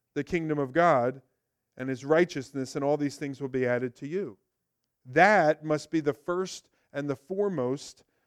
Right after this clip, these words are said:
of our pri-, priorities. Now, don't under-, misunderstand that, though. The point is not make heaven your first priority and then everything else second, third,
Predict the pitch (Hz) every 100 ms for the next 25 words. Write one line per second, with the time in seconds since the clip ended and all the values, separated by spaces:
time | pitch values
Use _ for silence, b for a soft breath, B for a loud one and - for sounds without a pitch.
0 | _ 143 143 147 147 - 156 - 165 220
1 | 240 107 156 139 b b 170 175 175 170
2 | 165 165 160 165 143 202 240 190 110 -
3 | 101 _ _ _ _ _ _ _ _ _
4 | _ _ _ _ _ _ - 143 226 214
5 | 165 185 208 190 160 170 160 196 180 165
6 | 147 190 202 - 156 131 123 131 139 143
7 | 156 156 156 160 160 151 - 147 139 143
8 | - 139 139